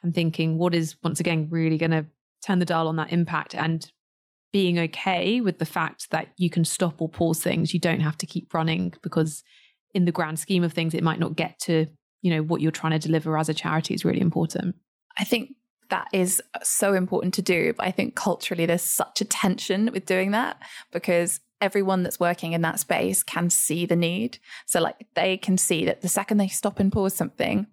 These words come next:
Speaker 2: people are gonna lose out, people are gonna suffer. And when you make a decision where you know someone's life is gonna get worse because I've made this decision, I can totally see why, you know, and that's why charities tend to grow really organically and new programs come in, because someone delivering a program sees an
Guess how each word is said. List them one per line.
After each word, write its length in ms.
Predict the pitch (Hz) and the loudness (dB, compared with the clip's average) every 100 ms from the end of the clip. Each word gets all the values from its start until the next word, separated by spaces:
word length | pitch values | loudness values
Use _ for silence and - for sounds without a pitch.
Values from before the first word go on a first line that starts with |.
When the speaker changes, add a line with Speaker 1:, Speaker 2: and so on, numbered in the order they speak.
| - | -4
Speaker 2:
people 280 | 165 165 | -4 0
are 60 | 170 | 0
gonna 180 | 165 165 | 2 2
lose 240 | 165 170 | 2 2
out, 340 | 160 185 - - | 0 0 -4 -6
people 220 | 220 202 | -2 0
are 40 | |
gonna 160 | 175 165 | 2 0
suffer. 520 | - - - 202 262 _ - - - - | 0 -2 -2 -2 -2 _ -20 -20 -8 0
And 200 | 185 - | 0 2
when 140 | 208 | 2
you 80 | 240 | 4
make 180 | 233 233 | 2 0
a 20 | |
decision 320 | 233 269 247 | 0 2 0
where 100 | 185 | 0
you 100 | 175 | 2
know 300 | 185 196 165 - | 2 4 2 0
someone's 300 | 202 226 196 | 0 0 2
life 240 | 190 - | 0 0
is 80 | 185 | -2
gonna 180 | 185 180 | 0 0
get 180 | - | 0
worse 340 | 170 180 - - | 0 0 0 -2
because 220 | - 180 | -2 0
I've 140 | 170 | 0
made 160 | 170 175 | 0 0
this 120 | 175 | 0
decision, 520 | - 196 190 190 226 294 - - - | -2 -2 0 2 0 0 -8 -20 -8
I 80 | 196 | -6
can 200 | - 208 | -2 -2
totally 320 | 214 196 202 | 2 0 0
see 180 | 202 196 | 0 0
why, 280 | 180 98 - | 2 0 0
you 100 | - | 0
know, 120 | 175 170 - - | 0 0 -6 -2
and 120 | 208 | 0
that's 180 | 247 - | 0 0
why 260 | 185 165 180 | 0 0 -2
charities 380 | - 175 - | -2 -4 -4
tend 220 | - 196 214 | -2 0 2
to 60 | |
grow 160 | 190 170 | 0 0
really 200 | 165 165 | 2 2
organically 480 | 165 165 180 - 160 | 2 0 -2 -2 0
and 160 | 165 | 2
new 200 | 175 208 | 2 2
programs 440 | 208 170 165 170 - | 2 0 0 -2 -2
come 180 | 190 | 0
in, 180 | 190 180 | 2 2
because 340 | 165 - 170 - - - | -2 0 -2 -2 -14 -8
someone 340 | - 220 226 | -2 2 2
delivering 360 | 190 196 202 170 | 2 2 0 0
a 40 | |
program 380 | - 165 170 170 | 0 0 0 -2
sees 420 | - 220 202 196 | -2 2 4 2
an 120 | 180 | 0